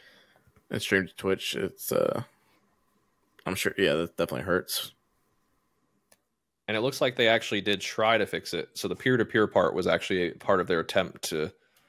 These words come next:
Speaker 2: lower the cost, which makes more sense.
Speaker 1: Okay.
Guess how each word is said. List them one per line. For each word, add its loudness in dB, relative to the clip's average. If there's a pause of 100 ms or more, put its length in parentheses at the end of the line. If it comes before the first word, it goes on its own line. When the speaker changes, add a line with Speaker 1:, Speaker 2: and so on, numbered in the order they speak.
(400)
Speaker 2:
lower 2
the -12
cost, -6
which -4
makes -4
more -4
sense. 0 (340)
Speaker 1:
Okay. -4